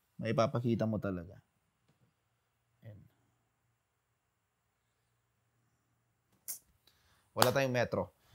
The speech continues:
Pero, ah, ayun, for my grip. Maganda siya. See? There's nothing special aside from it looks, uh, sturdy,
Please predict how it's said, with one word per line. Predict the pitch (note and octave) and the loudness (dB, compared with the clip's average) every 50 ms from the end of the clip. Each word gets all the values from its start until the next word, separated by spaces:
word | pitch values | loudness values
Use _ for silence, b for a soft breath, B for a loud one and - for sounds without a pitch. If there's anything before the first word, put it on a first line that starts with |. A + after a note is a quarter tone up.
| - - - | -20 -8 2
Pero, | - C3 C#3 C#3 C#3+ C#3 C#3 C#3 C3+ - - _ _ _ _ _ _ _ _ | 6 8 10 10 10 8 8 6 4 0 -8 _ _ _ _ _ _ _ _
ah, | - C3 C3 C3 C3 C3 B2+ B2+ B2 A#2+ A#2 A2+ B2 A#2+ - _ _ _ _ - - | 4 6 8 8 8 8 6 6 4 4 2 0 -2 -6 -10 _ _ _ _ 4 8
ayun, | C#3 F3+ G3 F3+ D3 | 10 10 10 10 10
for | - E3+ D#3+ | 10 10 10
my | D#3 D#3 D#3 D3 | 10 10 8 6
grip. | C3+ B2+ C3 D3 - - - - - - - - - _ - - _ _ - - _ - - _ - | 8 8 6 6 4 2 -6 -20 -20 -20 -20 -20 -20 _ -20 -20 _ _ -20 -20 _ -20 -20 _ -4
Maganda | G#2+ A2+ A#2 C3+ C3+ C3+ C3+ C3 | 0 2 4 4 6 6 6 8
siya. | - C3 A#2+ A#2 A#2+ - - - - - - _ _ _ _ _ _ _ _ _ _ _ _ _ _ _ - | 8 8 6 6 4 -2 -14 -20 -20 -20 -20 _ _ _ _ _ _ _ _ _ _ _ _ _ _ _ -8
See? | - - A2 G#2 G#2+ - _ _ _ _ _ _ _ _ _ _ _ _ _ - | -4 -2 -2 -2 -2 -4 _ _ _ _ _ _ _ _ _ _ _ _ _ 4
There's | A2 C3 C3+ C3 - - | 8 8 8 8 8 6
nothing | D3 D#3 D#3 - F3+ E3+ E3 | 6 6 8 8 6 4 4
special | - - - D#3 D3 C#3+ - D3 C#3+ C#3+ C3+ - | 4 6 8 8 8 10 8 8 6 6 4 2
aside | C3+ - D3+ C#3 C#3 C3 | 6 8 8 8 8 6
from | B2 - C#3+ C3+ C3+ C3+ C3+ C3 B2+ B2+ B2 B2+ C3 C#3 - _ _ _ _ _ _ _ _ | 6 8 8 8 8 6 2 -2 -4 -4 -4 -4 -6 -8 -12 _ _ _ _ _ _ _ _
it | - A#2+ B2 - | 0 0 2 6
looks, | C#3+ D3 D3+ - - - - | 8 6 6 6 4 4 6
uh, | D3 C#3 C3+ B2+ B2+ B2 B2 A#2+ A#2 A#2 A2 | 8 10 10 10 8 8 6 6 4 2 0
sturdy, | A#2 - - - E3+ F3 F3 E3 D3 D3 C#3 C#3+ D3 C#3 | 0 0 6 10 12 12 12 12 10 8 6 4 2 -4